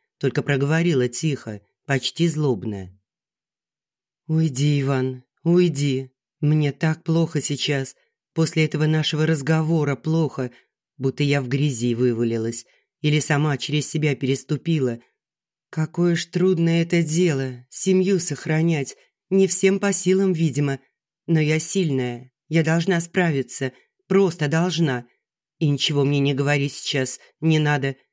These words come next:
только хуже сделаешь. Уйди, уйди лучше». Он повернулся, чтобы уйти, и услышал, как она проговорила уже спокойнее. «Я ни обед, ни ужин не готовила,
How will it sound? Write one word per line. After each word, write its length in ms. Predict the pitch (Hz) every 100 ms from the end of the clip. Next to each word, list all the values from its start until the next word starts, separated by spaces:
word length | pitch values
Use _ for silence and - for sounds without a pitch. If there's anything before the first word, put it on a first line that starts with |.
| _ -
только 240 | 165 165
хуже 400 | 156 180 170 151
сделаешь. 580 | 131 139 143 135 131 - _ _ _ -
Уйди, 560 | 185 196 147 139 135 _ _ _
уйди 500 | - 208 196 156 175
лучше». 540 | 156 151 131 - 127 131 _ _ _ _ _ _ _ _ _ _ -
Он 240 | 151 151
повернулся, 800 | 160 151 156 165 185 180 - 127
чтобы 320 | - 156 156
уйти, 600 | 170 170 - 131 123 120 -
и 60 |
услышал, 520 | 170 175 208 208 196 175
как 220 | 175 175
она 200 | 175 170
проговорила 560 | 170 160 165 165 175
уже 220 | 160 151 165
спокойнее. 880 | - 165 170 131 117 117 110 104 104 _ _ _ _ _ _ _ _ -
«Я 180 | 175
ни 140 | 170 170
обед, 280 | 165 175 175
ни 100 | 165
ужин 280 | 165 165
не 80 | 170
готовила, 580 | 160 165 180 165 135